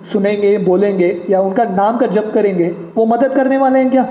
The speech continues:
आप शाहरुख खान के बहुत बड़े फ़ैन हैं, आप जब कष्ट में हैं, शाहरुख खान का नाम जप करो,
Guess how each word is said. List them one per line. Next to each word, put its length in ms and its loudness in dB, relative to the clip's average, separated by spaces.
आप 180 -2
शाहरुख 380 -2
खान 180 0
के 80 2
बहुत 220 2
बड़े 180 2
फ़ैन 280 0
हैं, 300 -6
आप 260 2
जब 140 0
कष्ट 280 -2
में 140 0
हैं, 280 -2
शाहरुख 340 0
खान 160 0
का 80 0
नाम 200 0
जप 200 -2
करो, 320 -2